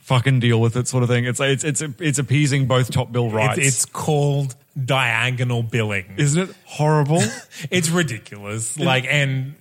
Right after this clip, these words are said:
Speaker 2: I don't know whether it was them themselves or their agencies or their management or whatever, but gosh darn, just,
Speaker 1: Yeah.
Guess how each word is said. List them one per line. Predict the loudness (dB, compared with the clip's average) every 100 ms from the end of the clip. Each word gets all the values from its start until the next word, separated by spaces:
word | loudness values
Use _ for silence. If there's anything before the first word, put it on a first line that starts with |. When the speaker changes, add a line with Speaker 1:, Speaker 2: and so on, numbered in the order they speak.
| -6
Speaker 2:
I | -2
don't | -2 0
know | -2 -2
whether | -4 -4
it | -8
was | -8 -8 -2
them | -2 -2
themselves | -4 -4 0 2 0 -2
or | -2
their | -4 -4
agencies | -4 -6 -6 -8 -6 -6 -6
or | -8
their | -6
management | -4 -4 -4 -8 -8
or | -6
whatever, | -6 -4 -2 -2 -4 -8 -20 -20 -12
but | -10
gosh | -2 0 0 -2
darn, | -6 -10 -10 -4
just, | -2 -2 0
Speaker 1:
Yeah. | 0